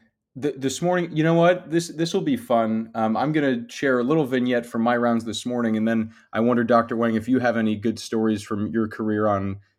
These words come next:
Christmas stories from neurosurgery, be it rounds or, uh, emergencies or even when you were a resident. But this is a happy one. When I was rounding this morning, we, we went to see a post-op spine patient. She's a few days out from a fusion for a chance fracture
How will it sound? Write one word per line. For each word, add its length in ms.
Christmas 380
stories 360
from 160
neurosurgery, 680
be 140
it 60
rounds 560
or, 340
uh, 300
emergencies 540
or 80
even 160
when 100
you 80
were 60
a 40
resident. 460
But 220
this 140
is 80
a 80
happy 280
one. 240
When 120
I 60
was 180
rounding 240
this 180
morning, 260
we, 200
we 180
went 200
to 100
see 220
a 100
post-op 480
spine 340
patient. 460
She's 180
a 60
few 220
days 260
out 220
from 160
a 160
fusion 360
for 160
a 60
chance 300
fracture 580